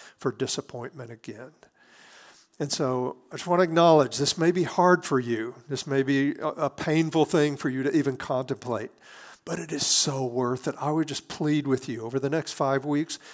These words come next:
whatever it takes, pray, have spiritual conversations with people, get to the place where you say, you know, say,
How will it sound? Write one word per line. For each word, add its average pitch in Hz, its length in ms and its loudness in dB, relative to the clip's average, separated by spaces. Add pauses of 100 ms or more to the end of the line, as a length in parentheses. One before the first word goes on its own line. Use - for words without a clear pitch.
(140)
whatever 147 480 4
it 170 140 0
takes, 131 480 -2 (280)
pray, 151 520 2 (400)
have 131 320 -2
spiritual 156 460 -2
conversations 147 800 -2
with 160 180 -2
people, 151 380 -6
get 165 200 -2
to 202 100 -6
the 180 80 0
place 139 460 -2
where 135 100 -2
you 135 140 -8
say, 131 200 -6
you 123 120 -6
know, 151 320 -2 (760)
say, 131 240 -4